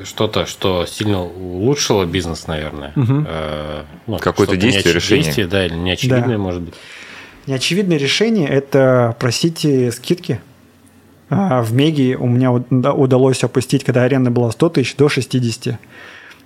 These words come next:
Speaker 2: А, во времена пандемии я очень много где получил скидки.
Speaker 3: Мгм.
Speaker 2: Там даже день не, не договаривались.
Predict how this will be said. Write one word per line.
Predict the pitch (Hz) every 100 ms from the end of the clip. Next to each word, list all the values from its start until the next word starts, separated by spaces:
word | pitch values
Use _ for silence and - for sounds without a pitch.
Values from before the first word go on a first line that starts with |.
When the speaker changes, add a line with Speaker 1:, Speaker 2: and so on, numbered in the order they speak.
| -
Speaker 2:
А, | 123 117
во | 120
времена | 123 131 135 156
пандемии | 151 123 120 127 143 131 120
я | 127 123
очень | - 156 147 - 120
много | 123 117 117 117
где | 127 113 120 117 117 139 135
получил | - 120 113 120
скидки. | - - 120 - 127 - -
Speaker 3:
Мгм. | 98 92 85
Speaker 2:
Там | 131 131
даже | 123 123
день | 123 131 160
не, | 135 123 147
не | 127
договаривались. | 120 123 123 123 117 113 131